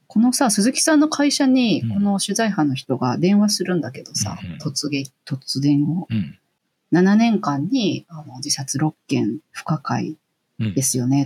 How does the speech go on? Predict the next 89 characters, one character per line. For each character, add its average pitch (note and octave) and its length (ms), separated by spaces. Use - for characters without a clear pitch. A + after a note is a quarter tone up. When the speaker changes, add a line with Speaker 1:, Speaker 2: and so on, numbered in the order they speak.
Speaker 1:
と。 A2+ 200
Speaker 2:
う G#3+ 40
ん。 - 20
Speaker 1:
で、 G#3 220
鈴 B3+ 220
木 - 60
さ C#4 160
ん B3+ 40
は A#3+ 80
も A3+ 140
う D#3 40
そ E3 120
の D3 80
会 D3+ 160
社 - 60
辞 C#3 140
め D3+ 120
て D#3 160
る D#3 100
ん - 80
だ C3+ 100
け - 140
ど - 120
も。 B2 260
Speaker 2:
う G#3 40
ん。 - 140
Speaker 1:
そ G#3 100
し - 80
た C4 100
ら G3+ 60
そ G3+ 140
の F3+ 260
電 G3 220
話 A3 120
対 G#3+ 280
応 C#3 100
し - 120
た B2+ 160
お C#3+ 60
姉 E3 160
さ C3+ 140
ん C3+ 100
が、 C3 320
「い D3+ 40
や、 F#3 80
今 G#3+ 200
ち A3+ 100
ょ - 20
っ - 40
と F#3 200
わ D#3+ 80
か - 140
ら F#3+ 80
な D#3+ 80
い D3 40
で C3 100
す - 180
ね」 C#3+ 260
と - 60
か、 - 180
Speaker 2:
う A2 40
ん。 E2+ 200
Speaker 1:
「ち - 80
ょ - 0
っ - 40
と D#3+ 100
お - 20
答 F3 240
え F3+ 40
で F3+ 120
き F#3+ 100
な F#3 120
い F#3 40
ん - 20
で E3+ 100
す - 140
よ」 D3+ 340
っ - 40
て - 260
言 F#3 100
う F3+ 40
ん E3 40
だ C#3 100
け B2+ 140
ど C3 100
も、 G3 360
Speaker 2:
う E3 40
ん。 F3 60
Speaker 1:
「え、 F#3 100